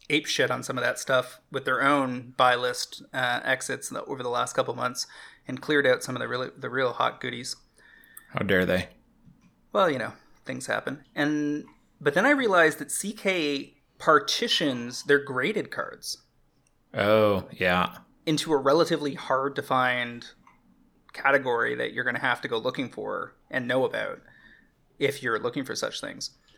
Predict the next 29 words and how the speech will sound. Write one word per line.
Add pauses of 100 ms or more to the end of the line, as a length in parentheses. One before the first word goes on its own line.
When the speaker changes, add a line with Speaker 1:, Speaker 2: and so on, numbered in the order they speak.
(180)
Speaker 1:
And
that
made
my
life
a
lot,
whole
lot
easier
because
they
had
a (180)
C
G
C
graded
nine (100)
Ancestral
Recall, (160)
quite
a
lovely
card, (800)
uh,
at (500)
eight
thousand,